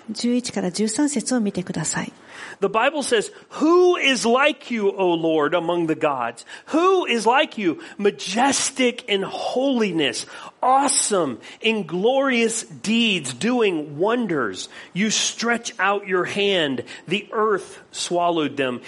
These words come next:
Speaker 2: You have led in your steadfast love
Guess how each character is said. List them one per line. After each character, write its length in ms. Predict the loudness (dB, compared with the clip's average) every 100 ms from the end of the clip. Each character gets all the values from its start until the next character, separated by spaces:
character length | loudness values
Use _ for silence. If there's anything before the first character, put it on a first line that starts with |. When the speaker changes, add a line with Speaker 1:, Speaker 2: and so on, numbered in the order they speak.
| -8
Speaker 2:
You 180 | 0 2
have 220 | 2 0
led 380 | 2 2 2 2
in 160 | 0 0
your 180 | -2
steadfast 1080 | -2 -4 -2 0 0 -2 -2 0 0 -6 -12
love 720 | -4 0 2 2 0 -4 -14